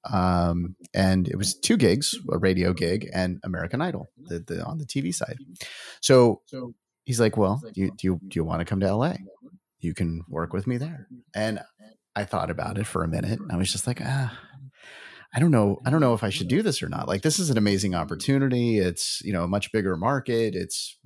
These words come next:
much more pay. It's, this, this could be really good for me." I asked kind of, like, this, this mentor that I had back then, this person that I, and I still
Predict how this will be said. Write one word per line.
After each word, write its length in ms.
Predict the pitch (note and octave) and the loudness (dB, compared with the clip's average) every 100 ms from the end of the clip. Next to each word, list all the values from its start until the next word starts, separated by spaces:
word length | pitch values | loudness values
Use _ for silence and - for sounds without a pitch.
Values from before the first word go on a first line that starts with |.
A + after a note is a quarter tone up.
| - | -16
much 260 | - - - _ | -12 -12 -16 _
more 220 | G#2+ D#2 | -8 -8
pay. 380 | - D#3 E3 D3 | -6 -4 -2 -2
It's, 280 | C#3 - - | -4 -6 -8
this, 180 | F#3 - | -6 -8
this 180 | - G#3 | -4 -2
could 140 | C#4 | 0
be 80 | G#3+ | 4
really 180 | F#3+ D#3 | 4 4
good 220 | E3 G#3+ | 2 0
for 100 | - | 0
me." 200 | F2 D#2+ - - - - - - - - - _ | 0 -2 -6 -18 -20 -20 -20 -18 -20 -20 -20 _
I 80 | C3 | 0
asked 640 | - - F3+ - - - - | 0 0 2 2 0 -4 -10
kind 200 | - E3+ | 0 0
of, 60 | - | 4
like, 160 | C3+ B2+ | 2 2
this, 240 | A#2 - | 0 0
this 240 | A#2+ - - - - E2 | -2 -4 -6 -20 -18 -10
mentor 640 | A2+ C#3 C#3+ C3 B2+ E2+ F2 | 0 4 4 4 4 4 2
that 100 | F2 | 0
I 60 | |
had 260 | B2+ - D3 | 0 0 0
back 280 | - C3 - | -4 -4 -6
then, 140 | - | -6
this 140 | F#2+ | -6
person 300 | - B2 - | 2 2 4
that 100 | A2+ | 2
I, 60 | A2+ | 2
and 160 | D#2+ A2 | 2 2
I 80 | |
still 440 | G#2 - A2 F2+ | 2 0 0 -2